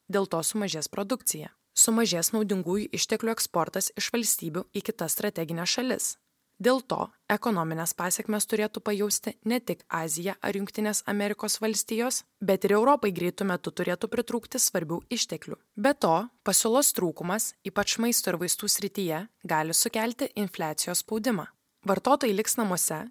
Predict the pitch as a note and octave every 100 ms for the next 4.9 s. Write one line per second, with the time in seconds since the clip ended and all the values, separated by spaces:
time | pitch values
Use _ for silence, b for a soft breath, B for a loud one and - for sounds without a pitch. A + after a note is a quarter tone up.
0 | _ G#3 G3+ F3+ - G#3 C4 - E3 E3
1 | - A3+ G3 F#3+ G#3 D#3+ - D#3+ G3 A3+
2 | B3 F#3+ - - _ _ G#3 - C#4 G#3+
3 | E3+ E3 - G#3 - A#3+ G#3 F3 D#3+ A3
4 | G#3+ F3 E3+ G#3 A3+ A3 - D#3